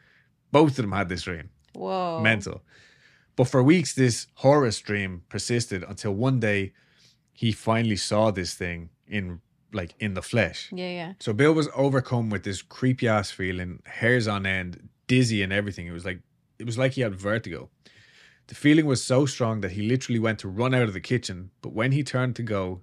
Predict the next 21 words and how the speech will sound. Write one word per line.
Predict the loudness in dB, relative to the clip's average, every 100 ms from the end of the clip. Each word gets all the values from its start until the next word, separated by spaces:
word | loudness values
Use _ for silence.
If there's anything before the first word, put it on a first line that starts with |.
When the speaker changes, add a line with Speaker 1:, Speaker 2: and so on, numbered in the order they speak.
| _
Speaker 1:
the | -16
thing | -6 -2 -2 -4
was | -8
behind | -10 -4 -2 -2 -4
him, | -10 -16 _ _ _ _ _ _ _ _ -12
just | -8 -4
watching, | 2 2 2 -2 -4 -8 _ _ -4
unmoving, | 0 2 2 2 -2 -6 -10 _
just | -2 -2 0
like | -2 -2 -6
in | -12
the | -4
dreams. | 0 0 -2 -10 -14
Speaker 2:
Like | -12 -12
a |
bird. | -12 -10 -12 -14 -20 _ _ _ _ _ _ -18
Speaker 1:
Kinda | -12 -10
like | -12 -14
a | -12
bird, | -12 -10
yeah. | -10